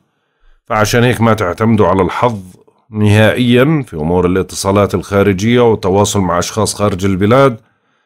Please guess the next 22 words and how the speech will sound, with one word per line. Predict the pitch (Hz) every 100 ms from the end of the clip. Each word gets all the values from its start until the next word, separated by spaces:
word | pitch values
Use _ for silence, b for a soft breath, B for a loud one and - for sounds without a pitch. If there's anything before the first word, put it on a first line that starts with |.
| _ 120
أو | 156
في | 123 135
أمور | 117 120 117
السفر، | 98 - 120 127 123 107 _ _ 110
يعني | 95 101 107 104 67 - -
خوفا | - 110 104
من | 101 101
نسيان | 98 - 104 98 95 90 82
حقيبة، | - - 117 127 113 110 104 104 98
آه، | 82 - 107 113 110 107 _ _ _ _ 95
تتأخر | 95 95 67 95
عن | 90
الطيارة، | 90 - 98 107 113 107 107 104 101 - -
شغلات | - 98 110 104
زي | 98 92
هيك. | 92 131 151 - _ _ _ _ _ _ _ _ _ -
وفي | 110 151
نفس | 160 -
اللحظة | 139 139 117 117 127 123
في | 101
الامتحانات | 113 - 110 104 98 107 104
الجامعية | 98 90 101 95 104 87 80 -